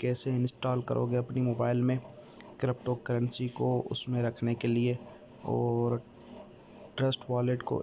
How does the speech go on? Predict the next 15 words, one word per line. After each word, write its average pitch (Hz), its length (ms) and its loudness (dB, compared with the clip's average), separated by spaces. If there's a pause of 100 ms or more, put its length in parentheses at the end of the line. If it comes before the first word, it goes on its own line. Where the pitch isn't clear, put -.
इंस्टॉल 123 440 0
करने 120 280 0
के 123 160 -4
बाद 120 340 0 (460)
उसमें 123 380 0
अकाउंट 123 480 0
कैसे 117 300 0
बनाओगे 123 440 0
आप, 117 200 2 (240)
और 117 300 0
उसके 120 300 -2
बाद 123 320 2 (360)
उसमें 127 560 0
coin 127 420 0
को 123 140 -2